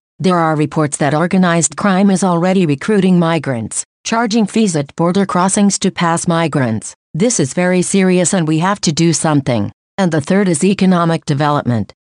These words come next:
Since this crisis is generating economic losses for the city, the state and the country,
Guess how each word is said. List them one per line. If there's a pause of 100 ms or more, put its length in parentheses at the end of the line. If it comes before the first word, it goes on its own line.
(100)
Since
this
crisis
is
generating
economic
losses
for
the
city, (200)
the
state
and
the
country,